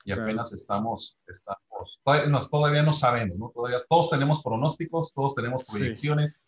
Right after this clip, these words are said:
Speaker 1: todos
Speaker 2: ¿Tú,
Speaker 1: estamos a expectativas.
Speaker 2: tú consideras
Speaker 1: Y
Speaker 2: que ahorita están a, a la ofensiva o a la defensiva?
Speaker 1: ¿En qué sentido?
Speaker 2: En, en el apoyo a la, a la industria. O sea, ¿están en,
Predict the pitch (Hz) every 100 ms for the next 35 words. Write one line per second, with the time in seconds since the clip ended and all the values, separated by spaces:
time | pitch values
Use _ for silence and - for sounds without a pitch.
0 | _ _ _ _ - 135 135 - 131 135
1 | 135 - - 120 - 113 170 170 156 151
2 | - _ _ 139 190 190 143 135 175 -
3 | 147 120 110 117 131 156 - 147 147 165
4 | 147 123 110 110 104 101 - 104 - 185
5 | 208 180 117 107 98 107 104 - 117 110
6 | - _ _ _ _ _ _ _ _ _
7 | _ _ _ _ _ _ _ _ 113 110
8 | 120 135 113 110 90 - _ _ _ _
9 | - 120 113 107 107 104 101 98 98 101
10 | - 113 113 110 107 - 123 135 131 107
11 | 98 101 101 101 117 - 104 101 98 95
12 | - 101 - 107 117 131 139 123 -